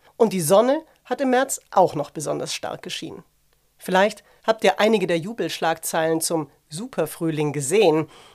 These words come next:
Aber auch wenn es wirklich schön ist, in der Sonne zu spazieren oder Eis zu essen, super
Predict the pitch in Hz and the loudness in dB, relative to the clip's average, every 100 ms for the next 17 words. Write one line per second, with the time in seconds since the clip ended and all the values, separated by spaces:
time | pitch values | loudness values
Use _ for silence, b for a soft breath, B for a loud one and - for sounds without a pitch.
0 | B - 208 208 - 247 247 185 165 160 | B -2 4 4 4 2 2 -2 -2 2
1 | 226 196 175 - 175 226 226 180 - - | 2 2 -6 -4 2 2 2 -4 -4 -4
2 | 160 147 131 151 214 - 180 - 180 - | -2 -4 0 2 2 0 -6 -4 -4 -2
3 | 196 180 151 - 170 - 185 - 175 180 | 0 0 0 -2 -2 -4 -6 -6 -4 -6
4 | - B B B 147 170 208 226 | -8 B B B -8 -8 -2 -2